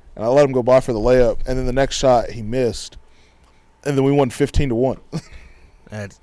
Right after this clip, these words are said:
Speaker 2: oh my gosh! I'm done playing basketball.
Speaker 1: I ended the game with a left-handed three, too. That's my go-to now.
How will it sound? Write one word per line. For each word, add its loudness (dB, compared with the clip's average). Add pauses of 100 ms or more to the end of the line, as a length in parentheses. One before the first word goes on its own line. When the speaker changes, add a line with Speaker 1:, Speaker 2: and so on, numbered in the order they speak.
Speaker 2:
oh -10
my -14
gosh! -18
I'm -14 (220)
done -6
playing -14
basketball. -2
Speaker 1:
I 2
ended 2
the 6
game 6
with 4
a 0
left-handed 2
three, 0
too. -4 (2500)
That's 0
my 2
go-to 0
now. -8